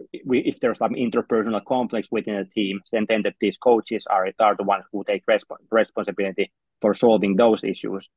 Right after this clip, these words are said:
that the teams cannot solve themselves. So that seems to be something that most self-managing organizations, I've been, like, you know, look, looking at. One thing that they seem to be having, like, some kind of, like, coach or facilitator or,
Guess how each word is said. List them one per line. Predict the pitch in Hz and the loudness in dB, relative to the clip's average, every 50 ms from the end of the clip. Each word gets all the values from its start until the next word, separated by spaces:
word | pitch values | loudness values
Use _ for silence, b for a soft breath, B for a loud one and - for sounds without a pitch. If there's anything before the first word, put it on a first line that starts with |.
| _ - | _ -12
that | - - | -10 -8
the | 110 | -6
teams | - - 110 104 98 95 - | 0 2 2 2 2 2 -2
cannot | - 98 95 92 95 _ _ _ _ _ _ _ _ _ _ | -2 -2 0 -2 -4 _ _ _ _ _ _ _ _ _ _
solve | - 110 98 90 | -2 -2 0 0
themselves. | 98 98 92 95 - 110 98 92 87 - - - _ _ _ _ _ _ _ _ _ _ _ _ _ _ _ _ _ _ _ | 0 0 0 2 2 4 4 4 4 2 -2 -18 _ _ _ _ _ _ _ _ _ _ _ _ _ _ _ _ _ _ _
So | - 120 104 | -2 0 2
that | 92 120 - - | 4 2 2 4
seems | 151 147 135 - | 2 2 2 2
to | 131 | 2
be | 113 107 | 0 0
something | 98 120 113 107 98 104 | 2 0 -2 0 -2 -2
that | 95 92 _ _ _ - | -4 -4 _ _ _ -10
most | - 110 127 135 135 127 120 - - | -4 0 2 2 2 2 0 -2 -6
self-managing | 117 107 - 113 104 101 95 - 113 110 | -6 -6 -6 -8 -8 -8 -8 -6 -2 -2
organizations, | 110 104 101 107 101 92 110 104 95 104 95 101 | 0 0 0 -2 -2 -2 -2 -2 -2 -2 -2 -2
I've | 98 95 92 | -2 -2 -2
been, | 101 95 | -4 -4
like, | 95 95 92 - | -4 -4 -6 -6
you | 104 | -6
know, | 92 95 98 95 _ _ _ _ _ _ _ _ _ _ _ _ _ _ _ _ _ _ _ _ _ _ _ _ _ _ _ _ _ _ _ _ _ _ _ _ _ _ - 202 202 185 175 - 156 131 _ - - - _ - 190 | -6 -6 -6 -6 _ _ _ _ _ _ _ _ _ _ _ _ _ _ _ _ _ _ _ _ _ _ _ _ _ _ _ _ _ _ _ _ _ _ _ _ _ _ -20 -20 -20 -20 -20 -20 -20 -20 _ -20 -20 -20 _ -4 4
look, | 190 151 156 160 - | 6 6 6 8 8
looking | 160 165 156 170 151 123 | 6 6 6 6 2 2
at. | 117 113 - - _ _ _ _ _ _ _ _ _ - | 2 0 -2 -4 _ _ _ _ _ _ _ _ _ -4
One | - 127 139 143 131 - | 0 2 2 2 2 2
thing | 143 120 113 | 2 2 2
that | 120 - - | 0 -2 -2
they | 127 110 | -2 -2
seem | 131 143 127 | 0 -2 -2
to | - 117 | -2 -2
be | 110 | -2
having, | 101 104 101 98 | -2 -4 -4 -4
like, | 98 95 87 _ | -6 -6 -6 _
some | - 117 107 | -6 -4 -2
kind | 104 107 101 | -2 -2 -2
of, | 98 | -2
like, | 92 90 - - _ _ _ _ - - - | -4 -6 -8 -12 _ _ _ _ -20 -16 -6
coach | - 127 123 120 113 - - - _ - | -2 0 0 0 -2 -6 -10 -14 _ -6
or | 107 98 101 98 - | -4 -2 -2 -4 -2
facilitator | - 120 110 - 131 117 107 101 - 110 101 - 104 | 0 -2 0 0 0 -2 -2 -2 -2 -4 -4 -2 -2
or, | 98 98 98 95 - | -2 -2 -2 -2 -6